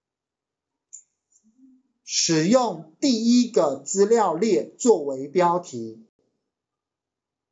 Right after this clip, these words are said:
可以吗？点它之后，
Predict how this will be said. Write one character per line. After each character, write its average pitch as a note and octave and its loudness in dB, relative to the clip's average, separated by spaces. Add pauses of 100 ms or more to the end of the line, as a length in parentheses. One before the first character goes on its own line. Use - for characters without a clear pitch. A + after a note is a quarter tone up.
(240)
可 F#3 -2
以 E3+ -6
吗？ C#3+ -12 (1040)
点 F3+ 2
它 A#3 0
之 A#3 0
后， A3+ -2